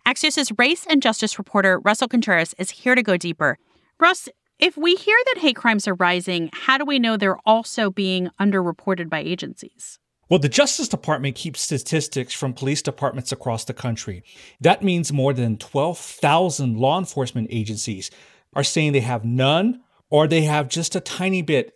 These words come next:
Speaker 2: of hate crimes. This, of course, kind of really hits at our numbers, our to-, total numbers, and saying, "Are we getting an accurate picture of the number of hate crimes across the country?" Places like in Alabama,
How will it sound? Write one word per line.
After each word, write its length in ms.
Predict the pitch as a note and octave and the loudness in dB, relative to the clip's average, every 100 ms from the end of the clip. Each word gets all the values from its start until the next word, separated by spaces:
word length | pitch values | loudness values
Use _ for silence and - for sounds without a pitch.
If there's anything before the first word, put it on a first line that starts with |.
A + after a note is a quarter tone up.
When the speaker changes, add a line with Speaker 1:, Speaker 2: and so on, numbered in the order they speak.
| _ | _
Speaker 2:
of 220 | B2 A#2+ | -6 -6
hate 220 | - C#3 | -4 -6
crimes. 360 | - G2+ F2+ - - - - _ | -6 -12 -12 -14 -16 -20 -20 _
This, 240 | C3+ A3 D4+ | 2 2 2
of 100 | - | -2
course, 420 | F3+ D#3 D3+ - - _ | 2 2 2 -6 -12 _
kind 340 | - G#3 C#4+ D#4+ | -4 0 2 2
of 440 | B3+ F3 C3 B2+ | -2 -4 -6 0
really 260 | A3+ C4+ A#3 | 2 2 0
hits 640 | - B3 B3 - - - _ | 0 0 0 0 -4 -8 _
at 200 | E3+ E3 | 0 2
our 100 | D#3+ | 2
numbers, 460 | D#3 F#3 F3 D3+ C#3+ | 4 2 2 0 0
our 100 | C3 | -4
to-, 300 | - D3+ - - | -6 -8 -8 -10
total 300 | - G#3+ G3 | 0 2 4
numbers, 400 | B2+ A2 A2+ A#2 | 0 0 0 -2
and 140 | A#2 | -4
saying, 340 | - C#3 C3 B2 - _ - | -2 0 -2 -4 -16 _ 2
"Are 80 | |
we 100 | E3+ | 2
getting 320 | G3+ F#3+ G3 E3+ | 2 0 0 -2
an 140 | - - | -4 0
accurate 520 | F3+ - F#3+ E3 - | 0 -2 -6 -6 -6
picture 440 | - G#3 - C3 | -6 -6 -4 -6
of 180 | - B2+ | -4 -4
the 60 | B2 | -2
number 260 | B2+ C3 | -2 0
of 80 | C3 | -2
hate 220 | - B2+ | -2 -6
crimes 320 | - A#2 A#2 - | -6 -8 -8 -10
across 360 | - A#2+ G#2 - | -14 -10 -10 -10
the 80 | |
country?" 400 | B2+ E3 - - - _ - - _ | -6 -6 -6 -16 -20 _ -20 -20 _
Places 320 | - C#3+ C#3+ C3 | -4 -4 -2 -4
like 220 | C3 - | -4 -4
in 100 | C#3 | -4
Alabama, 560 | A#2 A2 C#3+ E3 F3 | -4 0 0 2 0